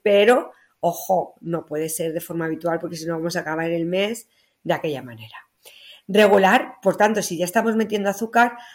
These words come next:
hay que regular mucho la ingesta de azúcar. ¿Y dónde podemos, eh, in-, o sea, dónde podemos reducir esa ingesta de azúcar?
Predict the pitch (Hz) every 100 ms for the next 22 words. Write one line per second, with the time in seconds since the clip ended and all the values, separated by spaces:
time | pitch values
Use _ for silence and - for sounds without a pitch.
0 | - 190 190 233 220 208 208 208 262 -
1 | 208 165 160 175 170 - 139 143 151 147
2 | - _ _ _ - - - - 214 208
3 | 247 254 262 254 254 254 - - 226 226
4 | 220 220 214 - - - - 320 311 _
5 | _ 359 277 226 - - 226 233 208 220
6 | 247 247 226 226 214 208 - 240 220 220
7 | 202 214 208 190 196 233 170 147